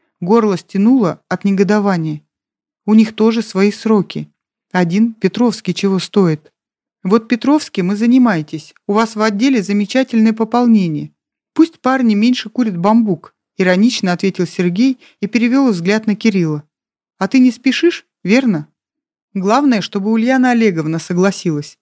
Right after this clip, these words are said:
многозначительно проговорил тот. После этого Ульяна поняла, что спорить бесполезно, и в молчаливом согласии опустила глаза. "Ведь все это –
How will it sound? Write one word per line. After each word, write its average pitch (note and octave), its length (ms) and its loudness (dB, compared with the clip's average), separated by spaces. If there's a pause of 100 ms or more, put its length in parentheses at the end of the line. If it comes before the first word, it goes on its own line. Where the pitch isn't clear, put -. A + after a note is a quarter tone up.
(120)
многозначительно F3+ 960 -2
проговорил E3+ 600 -2
тот. D3+ 360 -6 (400)
После A3 440 0
этого F#3+ 300 -4
Ульяна G#3+ 380 0
поняла, G3 600 0
что - 180 -8
спорить A3 420 -2
бесполезно, F#3 800 -2 (320)
и G3+ 80 -2
в G3+ 60 0
молчаливом A#3 580 2
согласии G3 540 -2
опустила G3+ 560 -2
глаза. F3+ 500 -2 (540)
"Ведь F#3 180 -6
все - 380 0
это – F#3+ 440 -2